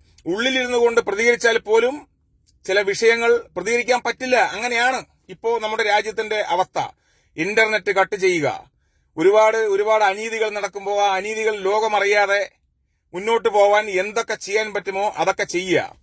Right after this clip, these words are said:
കർഷകരെ ഭയന്നിട്ട് ഒരു സർക്കാര്, ഒരു രാജ്യം ഭരിക്കുന്ന സർക്കാര്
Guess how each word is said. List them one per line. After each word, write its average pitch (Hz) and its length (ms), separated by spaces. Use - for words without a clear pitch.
കർഷകരെ 302 600
ഭയന്നിട്ട് 269 460
ഒരു 254 220
സർക്കാര്, 226 600
ഒരു 233 140
രാജ്യം 262 480
ഭരിക്കുന്ന 247 380
സർക്കാര് 202 560